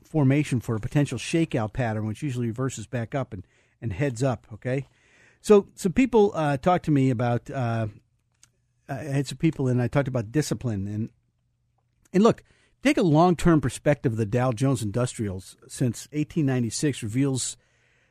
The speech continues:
the reality that there are extended periods of time in which the U S equity markets will generally trend upwards, and also long periods of time where they'll stagnate or are generally lower. Uh, there have been nine such, uh, alternating cycles completed since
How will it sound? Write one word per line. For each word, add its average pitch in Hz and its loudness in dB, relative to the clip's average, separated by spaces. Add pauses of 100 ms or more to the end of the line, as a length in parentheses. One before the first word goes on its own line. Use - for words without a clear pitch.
the 139 2
reality 147 6
that 131 2
there 131 4
are 127 -2
extended 151 2
periods 135 4
of 151 -12
time 117 2
in 123 2
which 117 -2
the 117 -4
U 120 0
S 139 0
equity 123 -2
markets 110 -2
will 107 -6
generally 113 -2 (420)
trend 123 0
upwards, 113 -4
and 113 -4
also 113 -2
long 113 0
periods 113 -2
of 127 -6
time 113 -2
where 110 -4 (200)
they'll 135 -4
stagnate 139 -2 (140)
or 127 -2
are 123 -4
generally 120 -4
lower. 160 -4 (640)
Uh, 123 0 (100)
there 147 2
have 131 2
been 123 2
nine 170 4 (320)
such, - -4 (220)
uh, 123 -10 (200)
alternating 139 2
cycles 131 0
completed 127 -2
since 123 -4